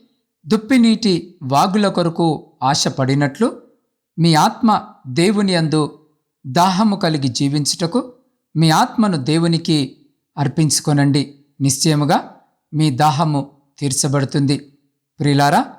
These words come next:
ఆయన ఈరోజు ఈ వాక్యము వినుచున్న మీ మీద అత్యధికమైన ప్రేమను కలిగి,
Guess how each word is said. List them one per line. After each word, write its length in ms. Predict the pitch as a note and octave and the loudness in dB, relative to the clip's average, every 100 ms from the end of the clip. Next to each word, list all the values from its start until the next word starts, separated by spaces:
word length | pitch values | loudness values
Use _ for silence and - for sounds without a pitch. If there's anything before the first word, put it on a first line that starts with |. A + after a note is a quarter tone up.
| _ _ - C#3 | _ _ -8 -2
ఆయన 380 | D#3+ E3 D#3+ - - D3 | 0 2 0 -2 -6 -2
ఈరోజు 680 | D#3 E3+ G3 G#3+ F3+ - - - | 0 2 2 0 0 -4 -14 -6
ఈ 60 | D#3+ | -2
వాక్యము 540 | D3+ A#3+ - B3+ G#3+ | 0 0 0 0 2
వినుచున్న 520 | F3 E3 - D3+ D3 - - | 0 -2 -2 0 -2 -4 -8
మీ 140 | C#3+ C#3+ | -2 0
మీద 340 | C#3 D3 G3+ C4 - _ _ _ _ | 2 2 0 -2 -10 _ _ _ _
అత్యధికమైన 720 | E3 E3+ B3 G#3+ A3 F3+ D#3+ C#3+ | -6 -2 0 0 0 0 0 -2
ప్రేమను 480 | - D#3+ F3 D#3+ | -2 0 2 0
కలిగి, 520 | C3+ C#3 D3 G#3 C4 | 0 0 0 0 -2